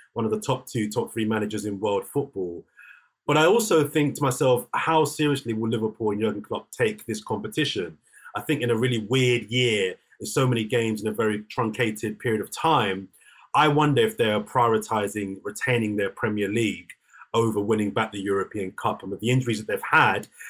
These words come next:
and no doubt will continue to have, I think every team is gonna just have more and more injuries as we go past Christmas into the new year. I, I wonder if some of his selections may slightly show us how seriously he's taking this. And I think the,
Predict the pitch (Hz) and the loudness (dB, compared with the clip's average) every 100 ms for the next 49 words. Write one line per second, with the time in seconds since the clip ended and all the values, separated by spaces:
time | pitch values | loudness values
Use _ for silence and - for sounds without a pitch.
0 | - 110 110 117 127 113 120 104 107 110 | -8 -2 2 4 4 4 2 2 -2 -2
1 | 139 139 127 107 98 98 104 120 117 110 | 0 0 0 -2 -2 -2 -2 -2 -2 -2
2 | - 98 95 101 95 - 101 95 98 101 | -6 -6 -6 -6 -8 -6 -6 -6 -2 -2
3 | 98 95 95 107 104 87 85 85 - _ | 0 -2 -2 -2 -2 -4 -8 -10 -18 _
4 | - - 107 104 107 101 - 101 87 - | -20 -4 -2 -2 0 -2 0 -2 -2 -4
5 | 110 104 104 92 - 101 95 95 143 120 | -4 -4 -6 -8 -4 -4 -4 2 4 6
6 | 101 92 _ _ _ - - 127 127 151 | 4 0 _ _ _ -20 0 2 4 6
7 | 160 139 160 156 151 123 107 113 - 123 | 6 6 6 6 4 2 2 -2 -4 -4
8 | 110 110 - - - - 117 120 - - | -2 -4 -8 -16 -16 -4 0 0 -2 -4
9 | 101 92 107 - - 123 120 120 120 107 | -4 -4 -6 -8 -6 0 2 2 0 -2
10 | 104 135 120 104 92 - - - - - | -2 2 4 4 0 -6 -14 -20 -14 -2
11 | 120 107 - 113 107 104 90 104 104 107 | 0 0 0 0 0 -4 -6 -6 -4 -4
12 | 101 104 107 101 - 107 120 107 110 | -4 -6 -2 -2 -2 -4 -4 -2 -2